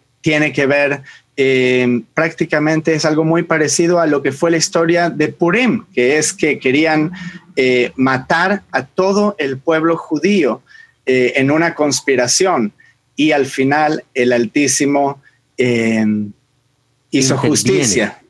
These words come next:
Speaker 1: Exacto, hizo justicia a pesar de que su nombre no aparece en el texto. Vemos cómo está ahí en cada evento y cada, eh,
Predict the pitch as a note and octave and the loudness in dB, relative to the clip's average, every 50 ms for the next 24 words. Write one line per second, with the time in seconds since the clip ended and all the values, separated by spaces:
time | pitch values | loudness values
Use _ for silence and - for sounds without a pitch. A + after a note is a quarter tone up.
0 | _ - B2 - - - - E3+ E3 - C3+ - B2 G2 - C#3 C#3 C3 - D3 | _ -8 -6 -4 -2 -2 0 0 -2 -2 -4 -4 -4 -2 0 -2 -2 0 -2 -4
1 | B2+ - C#3+ C3+ B2+ - - D#3 D#3 D#3 - - F3 D#3+ C3+ A2 - D#3 - - | -4 -2 -2 -2 -2 -2 -2 -2 0 0 0 0 0 -2 -2 -2 -4 -4 -2 -2
2 | G#3 G#3+ A3 F#3+ D3+ C3 - B2 A#2 - - A#2+ B2+ C3 C3+ C3 C3 B2+ B2 C3 | 0 0 0 -2 -4 -4 -4 -4 -4 -4 -4 -2 0 0 0 0 0 0 2 2
3 | C#3 C#3+ C#3 C3 B2+ A#2 A#2 C3 C#3 C#3 C3 - D3 C#3 C#3 - - - - _ | 2 0 0 0 -2 0 0 0 0 0 0 -2 -2 -2 -4 -6 -16 -20 -20 _
4 | _ _ E3 F3 F#3+ F#3+ F3 D#3 C#3 C#3 C3+ - C3+ B2 A2 - - - - G#2+ | _ _ -2 0 2 2 2 0 0 -2 -2 -2 0 0 0 -2 -4 -4 -4 -2
5 | G#2 B2+ C#3+ D3+ D3+ C#3 C3 - - - C#3+ C#3+ C#3+ D3 D3 D3 - - - - | 0 0 0 0 0 -2 -4 -8 -4 -4 -2 0 0 0 -2 -4 -8 -18 -20 -20
6 | - - _ _ - - C3 B2+ - - - D#3 D3+ D3+ C#3+ C#3 D3 - - - | -20 -20 _ _ -4 -2 -2 -2 -2 0 0 0 2 2 0 -2 -4 -10 -20 -20
7 | _ _ _ _ _ _ _ _ _ _ _ B2 C3+ C#3 C#3 D3+ D3+ D3 C#3 C3 | _ _ _ _ _ _ _ _ _ _ _ -2 0 2 2 2 2 2 0 0
8 | B2+ C3 - - E3+ E3 E3 D#3 E3+ E3+ E3+ D#3+ D#3+ - _ _ _ _ _ _ | -2 -4 -4 -2 0 0 0 0 0 0 0 -2 -4 -8 _ _ _ _ _ _
9 | - C3 B2+ B2+ D3 D3+ D3+ D#3 C3 C#3 D#3+ C#3+ C#3 B2 A2 - - D3 D3 D3 | -2 -2 0 0 0 0 0 -2 0 0 0 2 2 0 -2 -2 0 0 2 2
10 | C#3+ D3 C#3+ C#3+ C#3 C#3 - - - - C#3 C3 B2+ B2 B2 B2 A#2+ A#2 A#2 A2+ | 2 2 2 2 2 0 -2 -4 -4 -2 0 0 2 2 2 0 0 0 -2 -2
11 | A2+ A2+ B2+ | -4 -6 -8